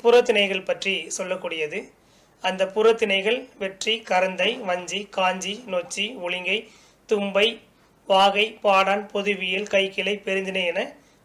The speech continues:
பனிரெண்டு வகைப்படும். அதில் இன்றைய வகுப்பிலே நாம் வெற்றி திணையை பற்றி இன்றைய வகுப்பிலே காணலாம். வெற்றி திணை மொத்தம் பத்தொன்பது துறைகளில் வரும். வெற்றி என்பது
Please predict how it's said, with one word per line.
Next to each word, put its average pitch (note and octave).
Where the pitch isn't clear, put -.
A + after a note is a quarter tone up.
பனிரெண்டு G#3+
வகைப்படும். G3
அதில் A3
இன்றைய A3+
வகுப்பிலே G3
நாம் F#3
வெற்றி A3+
திணையை G#3
பற்றி A3+
இன்றைய G#3
வகுப்பிலே F#3
காணலாம். C3+
வெற்றி A3
திணை A#3
மொத்தம் G3+
பத்தொன்பது A#3
துறைகளில் A3+
வரும். F3
வெற்றி A#3
என்பது A3